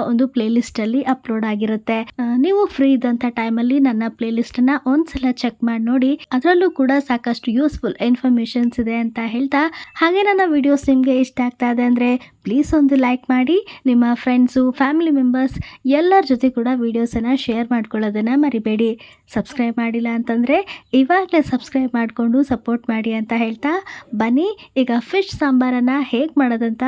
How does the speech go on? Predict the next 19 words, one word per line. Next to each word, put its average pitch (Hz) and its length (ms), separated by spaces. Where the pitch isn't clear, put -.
ನೋಡ್ಕೊಂಡು 277 400
ಬರೋಣ. 226 280
ಮೊದಲನೇದಾಗಿ 294 720
ಸಾಂಬಾರ್ 233 420
ಮಾಡೋದಕ್ಕೆ 220 560
ಈಗ 233 280
ಮಸಾಲಾನ 220 640
ರೆಡಿ 208 220
ಮಾಡ್ಕೊಳ್ಳೋಣ. 202 520
ಅದಕ್ಕೆ 294 300
ನಾನಿವಾಗ 226 480
ಒಂದು 220 240
ಮಿಕ್ಸರ್ 220 360
ಜಾರನ್ನು 208 520
ತೊಗೊಂಡಿದ್ದೀನಿ. 208 800
ಇದಕ್ಕೆ 262 300
ನಾನು 277 300
ಒಂದು 269 180
ಸ್ವಲ್ಪ 349 320